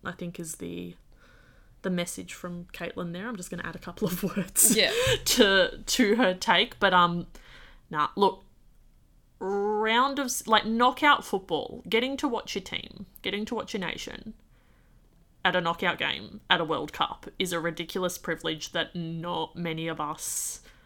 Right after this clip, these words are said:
Speaker 1: have enjoyed and not many of us will enjoy. So even if you are shitting yourself today,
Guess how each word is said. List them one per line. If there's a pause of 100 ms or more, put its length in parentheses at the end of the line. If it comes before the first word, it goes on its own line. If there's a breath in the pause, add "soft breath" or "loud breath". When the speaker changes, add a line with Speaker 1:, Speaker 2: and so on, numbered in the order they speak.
(360 soft breath)
Speaker 1:
have
enjoyed
and
not
many
of
us
will
enjoy.
So (260)
even
if
you
are
shitting
yourself
today,